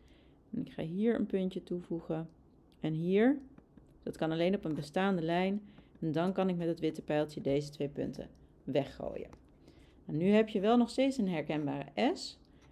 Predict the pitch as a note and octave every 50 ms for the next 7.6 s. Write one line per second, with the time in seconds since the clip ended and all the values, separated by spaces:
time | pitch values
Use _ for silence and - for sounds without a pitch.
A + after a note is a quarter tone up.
0 | - - - - F3 F3 F3 F3 E3+ F3 F#3 F#3+ F#3+ G3 G3 - - - - -
1 | - - - - - _ - - - F3+ F3+ F3+ - G3 F3 - - - - -
2 | - - - - F3 E3 E3 F#3+ G#3+ G#3 - - F3+ F#3 F#3 E3 E3 - - F3+
3 | F3+ F3+ F3+ E3+ E3+ D#3+ D#3 D3 C#3 C#3 D#3 E3+ F#3+ F#3 F#3 D3+ D3 D3 D3 C#3
4 | C#3+ - - - - - - - - - - - - - - - - - - -
5 | - - - - - - E3+ E3 E3 - E3 G#3 A#3+ E4 E4+ - B3+ - G3+ -
6 | - - C4 - D#4+ - - A3+ A3+ A3+ A3+ - - F#3+ F3+ - F#3 F3 F3 -
7 | F3+ G3+ B3 D4 D4 D4 - A#3 A3+ A3 - -